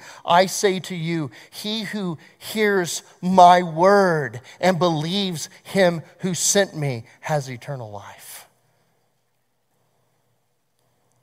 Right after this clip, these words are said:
It produces life. Secondly, it works without fail. I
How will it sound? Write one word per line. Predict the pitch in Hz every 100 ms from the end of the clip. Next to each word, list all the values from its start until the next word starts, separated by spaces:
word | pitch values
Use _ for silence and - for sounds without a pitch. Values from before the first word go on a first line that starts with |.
| _ _ _ _ _ -
It | 143
produces | 165 160 170 156
life. | 156 156 165 165
Secondly, | - 165 190 170 160
it | 151
works | 151 160 156 -
without | 151 151 143
fail. | - 160 143 131 117
I | 139 170